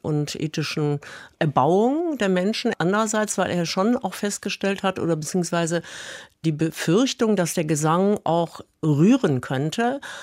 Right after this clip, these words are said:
da hat er relativ genau festgelegt, was die Männer und Frauen und sogar die Sklaven in der Polis sozusagen singen durften. Das war fest geregelt und hat aber dazu geführt, dass er sich mit der Stimme nur auseinandergesetzt hat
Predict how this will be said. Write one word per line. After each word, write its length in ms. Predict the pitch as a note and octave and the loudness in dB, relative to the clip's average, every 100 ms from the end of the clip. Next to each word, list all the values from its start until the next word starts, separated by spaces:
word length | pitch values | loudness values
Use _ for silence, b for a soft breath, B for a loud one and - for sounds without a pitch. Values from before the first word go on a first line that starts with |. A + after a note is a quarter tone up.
| B - | B -4
da 120 | E3 | 0
hat 160 | F#3+ - | 0 -2
er 200 | G3 D3 | -4 -2
relativ 560 | D#3 A#3 B3 - - | 0 0 -2 -4 -6
genau 360 | - E3 D#3+ G3 | -2 0 2 2
festgelegt, 720 | A#3+ A3+ G3+ - F#3+ G3 F3 | 0 -2 -2 -2 0 0 0
was 440 | C#3+ G3+ - - - | -2 0 -2 -4 -8
die 160 | - F3 | -4 0
Männer 320 | E3 G#3+ A3+ | 2 2 0
und 140 | F3+ | -2
Frauen 480 | - - D#3+ A3 A#3+ | -4 -2 0 2 0
und 100 | F3+ | -2
sogar 200 | E3+ E3 | -2 -2
die 100 | D#3 | -2
Sklaven 540 | D3+ - D#3+ F3+ A3+ A3 | -4 -2 0 0 -2 -2
in 160 | F#3+ | 0
der 120 | F3 E3 | 0 -2
Polis 440 | - F3 G3 F#3+ | -2 0 2 0
sozusagen 480 | F#3+ F3+ E3+ E3+ D#3+ | -2 -4 -4 0 2
singen 280 | D#3 A#3+ D3 | 4 4 4
durften. 460 | B2 - - - - B B | 0 -6 -12 -14 -14 B B
Das 160 | D#3+ | -2
war 100 | E3+ | -2
fest 360 | D#3+ - A3 - | -2 -2 -4 -2
geregelt 600 | E3 C#3+ D3+ G3 E4+ - B B B B B B - | -2 0 0 -2 -6 -10 B B B B B B -4
und 560 | F#3+ F#3+ F#3+ F#3 - - | 2 4 4 2 -4 -10
hat 240 | - - - | -4 0 2
aber 160 | G#3 A3 | 2 2
dazu 320 | G#3 - G3 | 0 -2 -2
geführt, 440 | F#3+ - G#3 G#3 | -4 0 0 2
dass 160 | F#3+ - | -2 -2
er 520 | - F3+ F3+ F3+ - _ - | -2 0 2 0 -4 _ -8
sich 520 | E3+ F3+ E3 - - _ - | 0 0 0 -8 -12 _ -6
mit 200 | D3 - | -6 -4
der 200 | C#3+ - - | -8 -10 -8
Stimme 540 | - - D#3+ G#3 A#3 | -4 2 2 2 0
nur 220 | G3 F#3+ | 0 0
auseinandergesetzt 880 | - E3+ E3 E3+ F#3 F3+ E3 E3+ - | 0 -2 -2 0 -2 -2 -4 -4 -2
hat 200 | F3 E3+ | -4 -6